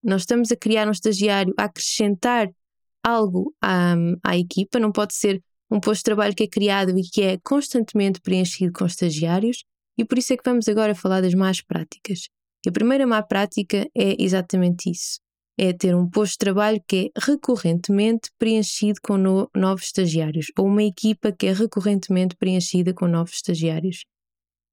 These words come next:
Porquê é que isso é uma má prática? Porque isso são postos de trabalho mascarados e é um, um abuso da ferramenta que temos disponível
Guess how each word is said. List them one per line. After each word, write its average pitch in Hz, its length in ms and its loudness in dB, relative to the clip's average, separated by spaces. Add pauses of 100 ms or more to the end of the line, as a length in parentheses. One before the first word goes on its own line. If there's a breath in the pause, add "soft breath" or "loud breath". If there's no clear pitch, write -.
(100)
Porquê 262 200 0
é 262 40 0
que 254 100 -2
isso 247 140 0
é - 20 2
uma 233 120 2
má 220 180 2
prática? 180 640 -4
Porque 294 260 -2 (100)
isso 254 220 0
são 214 520 -2
postos 208 240 -2
de - 40 -6
trabalho 180 360 2
mascarados 175 800 -2
e 185 320 0 (360)
é 190 160 2
um, 185 440 2
um 190 180 2
abuso 202 400 2
da 185 100 2
ferramenta 196 680 0
que - 120 -14
temos 165 260 -2
disponível 233 760 0